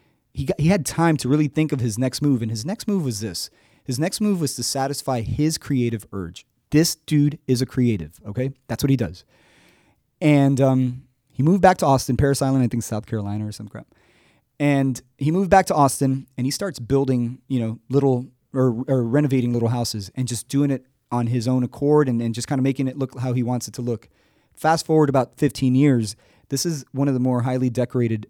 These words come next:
spec home builders in the city of Austin. He's not only highly decorated, every single year he's on the parade of homes.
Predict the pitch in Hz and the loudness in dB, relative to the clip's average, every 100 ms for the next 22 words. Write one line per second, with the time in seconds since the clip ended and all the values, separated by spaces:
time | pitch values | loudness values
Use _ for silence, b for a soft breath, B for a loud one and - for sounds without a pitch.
0 | _ - - 135 120 135 120 113 107 107 | _ -14 -2 -2 0 2 2 2 -2 -4
1 | 104 101 - 107 104 131 139 - - b | -4 -6 -4 -6 -4 -4 -6 -10 -16 b
2 | b b _ 123 110 131 156 196 165 135 | b b _ -8 -6 -4 0 2 4 2
3 | 110 143 131 117 160 - 131 117 - 156 | 2 0 0 0 0 2 0 -2 -2 0
4 | 151 139 139 120 117 131 117 113 117 110 | 0 -2 -2 -2 0 0 0 -2 -4 -6
5 | - 113 110 98 127 117 101 | -4 -2 -2 -2 -2 -4 -6